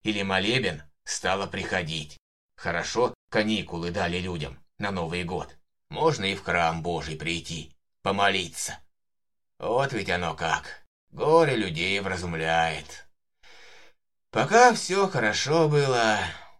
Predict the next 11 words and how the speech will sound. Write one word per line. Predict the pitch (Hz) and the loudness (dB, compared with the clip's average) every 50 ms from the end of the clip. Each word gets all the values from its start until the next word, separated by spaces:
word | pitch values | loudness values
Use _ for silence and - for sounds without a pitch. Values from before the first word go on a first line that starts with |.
| _ _ - | _ _ -6
и | - 160 175 | -4 -2 -2
слышать | 151 - - 85 87 95 98 101 - - - 78 87 | -2 -2 -4 -2 0 0 0 0 0 -2 -4 -6 -8
не | 90 90 | -8 -6
хотела | 87 101 92 87 87 90 85 82 80 76 65 - - - - - _ _ _ _ _ | -4 -4 -4 -4 -4 -2 -2 -2 -2 -2 -4 -6 -8 -10 -14 -20 _ _ _ _ _
о | - 73 71 | -10 -8 -8
церкви, | - - 82 85 87 90 87 87 - 78 80 | -8 -6 -4 -4 -2 -4 -4 -6 -8 -8 -8
о | 78 76 76 | -6 -6 -6
Боге. | 73 78 87 92 92 92 85 - - - - _ _ _ _ _ _ _ _ _ - - | -6 -6 -4 -4 -4 -6 -6 -10 -12 -14 -16 _ _ _ _ _ _ _ _ _ -10 -10
А | - - | -8 -6
как | - - - - 247 - | -4 -4 -4 -4 -4 -6
прижала, | - 90 92 85 82 95 104 113 113 110 104 98 - | -6 -6 -6 -4 -2 2 2 4 4 4 2 2 0